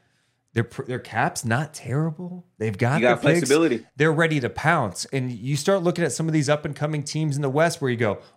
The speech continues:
Speaker 1: "Wait, they've got young talent, team-friendly contracts and picks." Look out for those teams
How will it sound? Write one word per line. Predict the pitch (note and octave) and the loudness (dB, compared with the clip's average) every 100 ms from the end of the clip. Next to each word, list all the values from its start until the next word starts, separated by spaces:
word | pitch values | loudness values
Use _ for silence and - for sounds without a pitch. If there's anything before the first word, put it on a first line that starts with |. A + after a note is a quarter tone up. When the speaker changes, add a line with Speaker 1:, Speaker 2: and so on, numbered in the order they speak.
| - | -4
Speaker 1:
"Wait, | B2+ A#2 | -2 0
they've | B2+ | 0
got | C3+ A2+ | 0 -2
young | G#2 A#2 D3+ | -4 -4 -2
talent, | D3 D3 D#3 D#3+ | 2 2 2 -2
team-friendly | - D3 D3 D#3 D3 C#3 | -4 -2 0 0 0 -2
contracts | C3+ C3 C#3 - D#3+ - - | -2 -2 0 2 2 2 -4
and | G#2+ | -6
picks." | - B2+ D3+ - - - _ _ _ | -2 -2 -2 -6 -12 -20 _ _ _
Look | B2 D#3+ F3+ | 0 0 2
out | D3+ D#3 - | 0 0 -4
for | E3+ | -6
those | A#2+ B2 C#3+ C#3 | -2 -4 -4 -8
teams | - E3 D#3 A2+ G2+ G#2+ - | -6 -4 -2 -2 -4 -8 -12